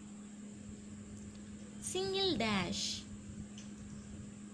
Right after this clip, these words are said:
Separate independent clauses. Quotation marks.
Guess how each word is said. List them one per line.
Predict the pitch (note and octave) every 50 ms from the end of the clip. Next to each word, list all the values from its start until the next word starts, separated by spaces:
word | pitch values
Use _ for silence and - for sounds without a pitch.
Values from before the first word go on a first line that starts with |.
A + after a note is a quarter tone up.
| - - - - - - - - - - - - - - - - - - - - - - - - - - - - - - - - - - - - - - - - - -
Separate | - - - A#3+ A3 - B3 B3+ C#4 E4 F4+ - - -
independent | A#3+ A3 G#3+ G#3+ A#3+ A#3+ C#4+ C#4+ D4 D4 D4+ E4 E4+ - -
clauses. | - F#4+ F#4+ F#4+ F#4 C4+ G#3 G3 F3+ F3+ - - - - - - - - - - - - - - - - - - - - - - - - - - - - - - - - - - - - - - - - - - - - - - - - - - - - - - - - - - - - - - - -
Quotation | - D#4+ F4 F#4+ F#4+ F#4 F#4+ - F#4+ F#4 F4+ E4 B3+
marks. | A3+ G#3+ G3+ F#3+ F#3+ G3+ - - - - - - - -